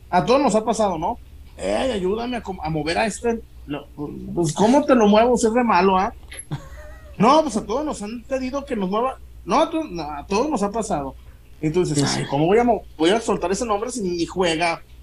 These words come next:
Speaker 2: Ajá.
Speaker 1: Entonces, yo entiendo, ¿no? Que, que la promesa, oye, si tú me, si tú pones que va a venir el, el sacachispas, si pone diez millones por Macías,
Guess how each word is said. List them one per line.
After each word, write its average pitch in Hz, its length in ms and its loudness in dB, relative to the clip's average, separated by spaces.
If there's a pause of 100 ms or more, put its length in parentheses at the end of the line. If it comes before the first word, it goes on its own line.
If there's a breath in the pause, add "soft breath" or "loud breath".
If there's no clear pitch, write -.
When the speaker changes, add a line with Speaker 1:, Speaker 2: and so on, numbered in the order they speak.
(120)
Speaker 2:
Ajá. 131 520 4 (1000)
Speaker 1:
Entonces, 294 840 -4
yo 233 120 2
entiendo, 285 420 0
¿no? 196 260 -4 (1400)
Que, 180 220 -2
que 196 120 2
la 175 180 4
promesa, 185 640 -2
oye, 170 340 -2 (880)
si 170 140 -4
tú 175 120 -4
me, 254 300 -4
si 170 120 -6
tú 233 200 -2
pones 220 400 0 (480)
que 160 140 0
va 165 100 6
a 180 40 4
venir 208 580 -4
el, 147 760 -6 (420 loud breath)
el 147 160 4
sacachispas, 156 760 4
si - 60 0
pone 170 200 2
diez 214 200 4
millones 214 360 4
por 208 180 0
Macías, 202 440 0